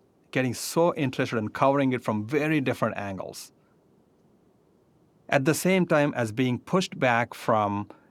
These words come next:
many groups of entities or people that do not want us to exist. This kind of milieu of events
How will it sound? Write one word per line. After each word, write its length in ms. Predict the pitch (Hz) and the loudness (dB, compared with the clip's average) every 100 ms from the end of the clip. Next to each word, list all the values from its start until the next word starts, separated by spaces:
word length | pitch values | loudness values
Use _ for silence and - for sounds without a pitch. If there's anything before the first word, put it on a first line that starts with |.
| _ _ - | _ _ -8
many 640 | 175 131 147 165 160 139 _ - 127 _ _ _ _ _ _ - | 0 2 4 2 0 -2 _ -20 -20 _ _ _ _ _ _ -12
groups 360 | 127 131 131 - | 0 2 2 -4
of 360 | 123 113 - - _ _ _ _ _ _ _ _ 135 | -2 -2 -4 -16 _ _ _ _ _ _ _ _ -2
entities 580 | 135 135 135 123 113 104 | 0 0 -2 -2 0 -2
or 80 | |
people 560 | - 151 135 127 113 110 _ 117 | -4 -2 0 2 2 0 _ -4
that 360 | 120 110 - | -4 -4 -4
do 140 | 135 139 | 0 2
not 220 | 135 120 | 2 0
want 380 | 104 107 127 135 | -2 0 2 0
us 120 | 110 | -4
to 120 | - 95 | -6 -8
exist. 460 | 92 104 85 - - - _ _ _ _ - | -8 -8 -8 -12 -20 -20 _ _ _ _ -18
This 340 | 190 113 190 - | -4 2 2 2
kind 400 | - 185 185 165 | -4 2 4 4
of 120 | 127 | 4
milieu 460 | 117 131 131 143 147 | 4 2 2 2 2
of 180 | 135 | 0
events 480 | 110 101 117 180 - | -2 0 0 0 -6